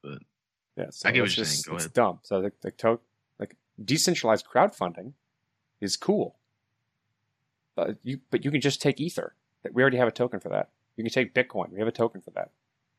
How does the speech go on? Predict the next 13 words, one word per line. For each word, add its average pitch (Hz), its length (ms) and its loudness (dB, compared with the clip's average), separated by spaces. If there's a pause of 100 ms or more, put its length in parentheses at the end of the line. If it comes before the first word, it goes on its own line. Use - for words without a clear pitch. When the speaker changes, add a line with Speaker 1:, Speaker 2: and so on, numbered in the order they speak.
(640)
Speaker 2:
There's 95 140 -6
no 120 100 2
need 104 460 -4
to 101 100 -6
build 98 320 2
another 95 260 0
one. - 200 -14 (1600)
Speaker 1:
Yeah. 90 260 2 (2500)
I 117 80 0
see 107 100 -2
what 85 80 -4
you're - 100 -12
saying. 78 280 -10